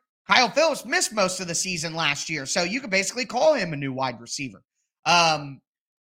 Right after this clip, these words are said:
a lot of new pieces on offense, learning a brand new offense,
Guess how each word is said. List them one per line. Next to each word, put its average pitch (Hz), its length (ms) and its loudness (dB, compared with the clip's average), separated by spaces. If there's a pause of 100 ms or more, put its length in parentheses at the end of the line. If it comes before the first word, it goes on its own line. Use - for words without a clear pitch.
a 143 40 -14
lot 196 320 4
of 285 80 0
new 269 140 2
pieces 233 460 -4
on 220 160 0
offense, 202 680 2 (320)
learning 240 380 0
a 240 60 4
brand 208 340 2
new 208 220 -4
offense, 180 800 0